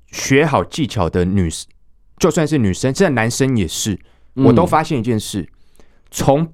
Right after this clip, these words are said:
Speaker 1: 背后哦，看不太出她的年纪了。
Speaker 2: 哦？
Speaker 1: 她的脊椎比较挺。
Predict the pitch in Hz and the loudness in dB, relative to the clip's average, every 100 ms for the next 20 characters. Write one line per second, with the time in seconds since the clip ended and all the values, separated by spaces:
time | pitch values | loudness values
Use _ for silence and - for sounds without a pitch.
0 | - 196 117 110 - 160 98 73 - - | 0 0 0 -4 0 0 0 -6 -10 -18
1 | _ _ _ _ _ _ _ _ _ _ | _ _ _ _ _ _ _ _ _ _
2 | - - 190 135 151 147 - 135 131 127 | -8 -2 0 0 -2 -2 -2 -2 -2 0
3 | 101 90 87 - 95 82 - - 117 185 | 0 0 -4 -6 -8 -8 -10 -2 4 4
4 | 277 - _ _ - 180 151 120 98 101 | 4 -4 _ _ -4 2 2 2 0 -2
5 | 107 127 135 135 - 85 120 113 - - | 0 0 0 -2 -12 -4 -2 -4 -8 -12